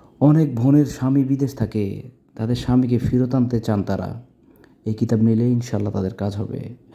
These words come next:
মহব্বত ও বশীকরণের আমল দেখতে পারতেছেন, ছবি আছে, খুব সহজ নিয়ম, এবং এই ছবি এবং এই নকশাটা দিয়ে আপনাদের কাজ হবে। আমি আপনাদেরকে বলবো,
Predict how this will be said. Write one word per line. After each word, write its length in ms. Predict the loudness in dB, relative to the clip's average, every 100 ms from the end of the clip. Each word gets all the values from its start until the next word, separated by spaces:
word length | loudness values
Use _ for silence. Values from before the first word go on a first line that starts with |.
| -20 -20 -4
মহব্বত 420 | 2 4 4 2 2
ও 40 |
বশীকরণের 560 | 0 -2 -2 0 2 2
আমল 640 | 2 2 0 -2 -8 -8
দেখতে 260 | -8 -6 -6
পারতেছেন, 640 | -6 -6 -8 -8 -10 -14 -20 -20 -20 -20 -4
ছবি 320 | 2 4 4
আছে, 420 | 2 -2 -8 -8 -14 _ _ -20 -20 -4
খুব 180 | -4 0
সহজ 500 | 0 2 2 0 0
নিয়ম, 400 | 4 4 2 0
এবং 220 | 2 0
এই 60 |
ছবি 380 | 0 -2 0 -2 -4 -14 _ -6
এবং 200 | 0 2
এই 60 |
নকশাটা 420 | 2 2 -2 -4
দিয়ে 340 | -2 -2 -2 -4 -10
আপনাদের 340 | -10 -8 -6
কাজ 240 | -2 -2 -2
হবে। 400 | -4 -6 -8 -16 _ -20 -20 -16 -2
আমি 180 | 2
আপনাদেরকে 400 | 2 2 0 -2
বলবো, 720 | -4 0 2 2 2 0 -2